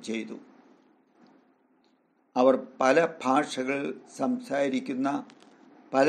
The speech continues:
രാജ്യങ്ങളിൽ നിന്ന് വന്നവരായിരുന്നു എങ്കിലും അപ്പസ്തോലന്മാർ സംസാരിക്കുന്നത് താൻ താങ്കളുടെ ഭാഷകളിൽ അവർ കേട്ടു.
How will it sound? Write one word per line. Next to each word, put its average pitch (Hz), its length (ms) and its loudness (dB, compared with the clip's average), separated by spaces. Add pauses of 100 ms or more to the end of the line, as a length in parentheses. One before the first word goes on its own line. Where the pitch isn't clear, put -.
(100)
രാജ്യങ്ങളിൽ 156 800 4
നിന്ന് 165 260 -2
വന്നവരായിരുന്നു 135 920 2 (100)
എങ്കിലും 135 400 -2 (1080)
അപ്പസ്തോലന്മാർ 160 1000 2
സംസാരിക്കുന്നത് 131 1040 0 (840)
താൻ 139 300 2
താങ്കളുടെ 185 640 2
ഭാഷകളിൽ 127 680 -4 (320)
അവർ 113 240 -2
കേട്ടു. 113 360 -8